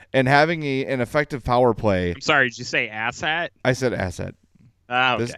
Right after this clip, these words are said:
Speaker 1: this time I actually meant asset. Um, <laughs> having a guy, until you know that Boqvist or Beaudin or whoever up on the horizon, like, is capable to that level of, you know, propelling a power play to,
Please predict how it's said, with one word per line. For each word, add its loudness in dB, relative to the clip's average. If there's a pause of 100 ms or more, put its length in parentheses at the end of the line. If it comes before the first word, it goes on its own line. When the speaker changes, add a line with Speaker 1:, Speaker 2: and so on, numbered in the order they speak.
Speaker 1:
this -2
time 0
I 2
actually -2
meant -8
asset. -4 (480)
Um, 4 (140)
<laughs> -20
having 0
a -6
guy, 4
until 0
you -4
know 2 (440)
that 2
Boqvist 0
or -2
Beaudin 0
or -4
whoever -2
up -4
on -2
the -2
horizon, 0
like, -6
is -4
capable -2
to -8
that -2
level -2 (460)
of, 0 (420)
you -10
know, -4
propelling -2
a -2
power 0
play -4
to, -2